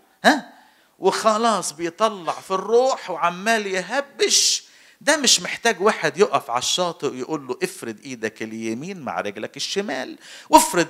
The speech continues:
إيدك الشمال مع رجلك اليمين." لكن ده محتاج واحد يعمل إيه يا إخواتي؟ ها؟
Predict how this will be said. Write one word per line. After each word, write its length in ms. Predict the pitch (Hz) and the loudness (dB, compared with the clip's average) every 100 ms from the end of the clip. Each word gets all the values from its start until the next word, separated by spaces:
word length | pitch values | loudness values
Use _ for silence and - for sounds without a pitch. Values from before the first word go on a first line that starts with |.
| - | -4
إيدك 340 | 214 180 123 131 | -8 -6 -6 -4
الشمال 560 | - - 123 151 165 | -4 -2 -2 -2 -2
مع 160 | 165 156 | -8 -6
رجلك 420 | 208 220 214 247 | -6 -6 -10 -10
اليمين." 500 | 240 - - - 247 - - | -8 -4 -4 -4 -10 -10 -2
لكن 300 | 175 165 156 | -2 0 -2
ده 100 | 156 | -4
محتاج 400 | 151 - 156 139 | -4 -4 -4 -2
واحد 260 | 147 131 123 | -4 -4 -2
يعمل 320 | 113 117 127 | -2 -2 -2
إيه 60 | |
يا 40 | 113 | -2
إخواتي؟ 420 | - 120 120 110 | -2 -4 -4 -8
ها؟ 160 | 165 | -6